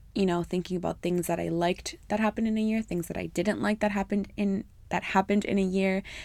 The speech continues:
things I want more of. Like, I think being introspective is important, and I'm all for it always, like, not necessarily at the en-,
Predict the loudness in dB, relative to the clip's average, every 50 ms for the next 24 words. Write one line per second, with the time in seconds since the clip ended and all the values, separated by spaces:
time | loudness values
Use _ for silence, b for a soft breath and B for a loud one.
0 | B 0 2 2 4 4 4 2 2 2 2 2 2 4 4 4 4 4 2 2
1 | 2 2 2 2 2 0 -4 -10 B B B B B B B B B B B B
2 | -14 0 2 2 4 4 2 4 4 4 4 4 4 2 2 0 0 -2 -4 -2
3 | 0 0 2 4 4 2 2 0 -2 0 -2 -2 0 0 0 0 0 0 0 2
4 | 2 0 0 -2 -2 -2 0 0 0 -2 -2 -2 0 0 0 0 -2 -6 -14 0
5 | 4 4 6 6 6 4 4 2 0 0 -2 -2 0 0 0 2 2 0 0 0
6 | 2 2 2 2 2 0 0 0 -2 -2 -4